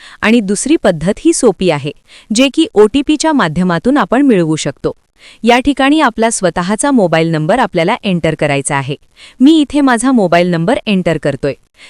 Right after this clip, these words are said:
त्यानंतर आपल्याला सेंड ओटीपी या बटनवरती क्लिक करायचं आहे. क्लिक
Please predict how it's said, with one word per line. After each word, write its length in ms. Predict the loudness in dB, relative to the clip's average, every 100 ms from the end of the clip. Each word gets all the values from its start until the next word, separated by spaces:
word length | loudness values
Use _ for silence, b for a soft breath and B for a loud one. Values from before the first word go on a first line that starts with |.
| B
त्यानंतर 440 | 0 2 2 2 0
आपल्याला 400 | 0 0 0 0
सेंड 360 | -2 0 2
ओटीपी 380 | 2 2 -2 0
या 120 | 0
बटनवरती 640 | 0 0 0 0 -2 -4 -4
क्लिक 160 | -2 -2
करायचं 380 | -2 -2 -2 -4
आहे. 200 | -6 -6 -10 _ _ _ 0
क्लिक 160 | 2